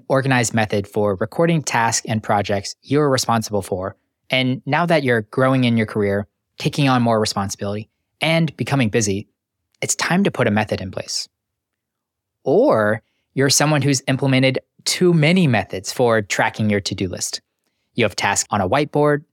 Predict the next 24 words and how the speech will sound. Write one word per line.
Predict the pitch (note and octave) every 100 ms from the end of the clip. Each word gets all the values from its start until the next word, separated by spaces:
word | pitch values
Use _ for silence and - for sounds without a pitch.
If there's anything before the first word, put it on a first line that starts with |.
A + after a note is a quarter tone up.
| _
flagged | - A2 G#2+
in | G2+
your | G2
inbox, | C#3 D3 D3 D3 - -
saved | - A2+ A2
on | G#2
a | G2
Word | C#3 D#3
document, | D3+ D3 C#3 C#3 C#3 -
and | A2+ G#2+ G#2+ G#2+
listed | D3+ - C3 -
in | C3 A#2+
a |
note | A2+ A#2 -
on | G#2+
your | G#2
phone. | - F#2+ - - _ _ _ _ _ _ _ _ -
These | C#3 A#3 C3
multiple | A2+ C#3+ C#3 D3
approaches | B2 A2 A2 B2+ -
have | G#2+
you | G2+ F#2+
wasting | G#2 A2+ - B2
time, | G#2+ G#2 G2+ G#2+